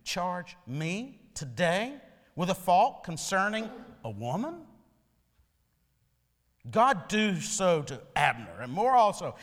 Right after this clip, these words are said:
if I do not accomplish for David what the Lord has sworn to him, to transfer the kingdom from the house of Saul and to set up the throne of David over Israel and over Judah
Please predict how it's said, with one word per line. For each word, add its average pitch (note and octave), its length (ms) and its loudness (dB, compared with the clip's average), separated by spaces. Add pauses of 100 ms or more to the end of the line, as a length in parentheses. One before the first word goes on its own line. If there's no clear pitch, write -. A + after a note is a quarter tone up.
(120)
if F#3 140 2
I G#3+ 160 6
do A#3+ 180 -2
not C4 220 4
accomplish G3 440 0
for E3 200 -4
David D#3+ 340 0
what G3 240 2
the B3+ 80 2
Lord G#3+ 580 4
has F#3+ 220 0
sworn E3+ 440 -2
to F#3 180 -6
him, B2 240 -4 (220)
to G3+ 100 0
transfer G3 720 0
the D#3 100 -4
kingdom D#3 400 -4
from D#3 160 -6
the D#3 100 2
house D#3+ 300 2
of D#3 80 -6
Saul D3+ 480 2
and D3 120 -2
to D3+ 100 -6
set F#3 420 -2
up C#3+ 260 0 (200)
the E3+ 100 4
throne E3+ 480 2
of D3+ 160 -2
David D#3+ 380 2
over D#3 180 0
Israel D#3 680 2
and D#3 80 -2
over E3 200 0
Judah D#3 460 0